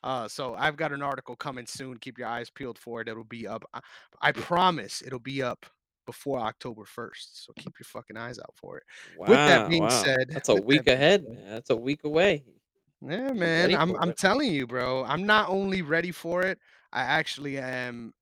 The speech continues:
Speaker 1: interested in continuing this series. So, uh, you'll see. You'll
Speaker 2: Ooh.
Speaker 1: see. You'll
Speaker 2: Look
Speaker 1: see.
Speaker 2: at this. This guy's got a big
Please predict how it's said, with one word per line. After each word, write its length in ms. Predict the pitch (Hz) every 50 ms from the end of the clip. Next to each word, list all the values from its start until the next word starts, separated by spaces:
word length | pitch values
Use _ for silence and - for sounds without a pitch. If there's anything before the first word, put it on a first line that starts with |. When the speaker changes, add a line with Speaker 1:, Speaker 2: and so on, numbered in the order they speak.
| _ _ _ _ -
Speaker 1:
interested 640 | 160 160 151 - 151 139 - - - 143 139 135
in 300 | 127 117 120 135 127 123
continuing 800 | - - 123 - - - 139 131 135 123 123 120 120 117 113 107 104
this 140 | 120 113 -
series. 720 | - - - - 139 127 120 120 113 107 95 85 - -
So, 400 | - - - 127 113 107 95 - _ _ _ - - - _ _ _ _ _ - -
uh, 240 | 120 113 107 101 98
you'll 160 | 113 151 165
see. 460 | 160 139 127 117 107 104 95 90 82 80
You'll 140 | - 160 170
Speaker 2:
Ooh. 20 |
Speaker 1:
see. 400 | - - - 226 196 113 87 - _ _ _ _
You'll 100 | 135 143
Speaker 2:
Look 80 | 147 -
Speaker 1:
see. 220 | - 151 120 67
Speaker 2:
at 60 | 107 - -
this. 140 | 107 101 113
This 140 | 131 -
guy's 180 | - 151 139 131
got 160 | - 117 101
a 80 | 98 - _ _ _ _ _ _ -
big 220 | - 127 127 123